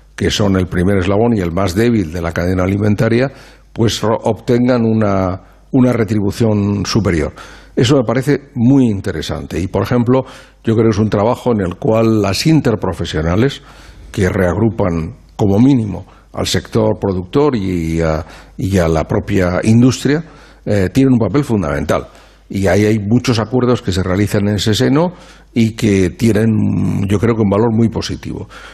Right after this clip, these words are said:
Con esta segunda reforma, lo que pretendemos es primero transponer la directiva comunitaria del año dos mil diecinueve,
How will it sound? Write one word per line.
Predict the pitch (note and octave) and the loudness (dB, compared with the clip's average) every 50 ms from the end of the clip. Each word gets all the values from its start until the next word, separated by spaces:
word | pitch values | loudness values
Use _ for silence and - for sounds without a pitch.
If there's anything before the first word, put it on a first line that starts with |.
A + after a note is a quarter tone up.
| - - | -14 -6
Con | - A#2 B2 E3 | 0 2 2 2
esta | F#3 F3 - F#3+ F3+ E3+ D#3+ | 2 0 0 0 0 0 0
segunda | - - A#2+ A2+ A#2+ C#3+ D3 C#3+ C3+ B2 A#2 | 0 0 -2 0 2 2 4 4 4 2 2
reforma, | - G#2 F2+ - C3+ A#2+ G#2+ F2 D2 D2+ G#2 - - - - - - - - - | 0 -2 -4 -2 -2 0 0 -2 -4 -6 -10 -14 -18 -20 -20 -20 -20 -20 -12 -4
lo | - A2+ A#2 | -2 0 0
que | G#2 G#2+ | 2 0
pretendemos | G2+ A2 F2+ A2+ A#2 A#2+ B2 B2 A#2 A2 F#2+ | 0 0 0 2 2 2 2 2 2 0 0
es | F#2+ | -2
primero | - - G#2 G2+ A2+ B2 A2 F#2 | -4 -2 0 2 2 2 0 0
transponer | - G2 F2 - - F#2+ F#2+ G2 F#2+ | -2 -4 -4 -2 -2 -2 0 0 0
la | F#2+ | 0
directiva | F2+ F2+ F2 D#2+ - - G2+ F#2+ F#2 | 0 0 -2 -2 -2 0 0 0 0
comunitaria | - F#2 F2+ F2+ F2 E2+ - G#2+ F#2 F#2 F2 | 0 -2 -2 0 -2 0 0 -2 0 0 0
del | D#2+ E2+ F2+ | 0 0 0
año | E2+ E2+ E2+ E2 | 0 0 0 0
dos | E2 D#2+ D2 | 0 0 0
mil | E2 F2 | -2 -2
diecinueve, | E2 E2+ - - - A2+ C3 D3 D3+ F3 G#3+ | -2 -2 -2 0 2 2 2 2 2 0 -2